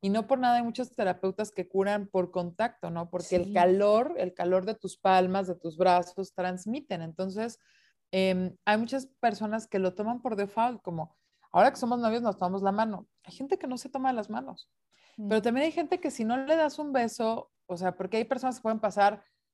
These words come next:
Speaker 1: no sé, son pareja y viven y se pasan tres meses sin darse un beso.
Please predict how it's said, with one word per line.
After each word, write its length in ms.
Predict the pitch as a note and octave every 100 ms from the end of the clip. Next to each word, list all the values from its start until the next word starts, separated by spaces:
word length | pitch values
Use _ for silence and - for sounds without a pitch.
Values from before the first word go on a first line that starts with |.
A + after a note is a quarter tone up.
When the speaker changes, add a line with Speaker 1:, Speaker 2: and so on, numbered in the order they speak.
| _
Speaker 1:
no 140 | F#3+ G3+
sé, 160 | G#3+
son 180 | G3 G#3+
pareja 360 | A#3 A3 A3 A3+
y 20 |
viven 320 | G3+ G#3+ A3
y 140 | F3+
se 120 | F3+ F3+
pasan 260 | F#3+ G#3+
tres 200 | G#3 G#3
meses 300 | G#3 G#3 A3
sin 120 | G3
darse 220 | F3 F#3 G3
un 80 |
beso. 400 | F#3 F3+ G#3 B3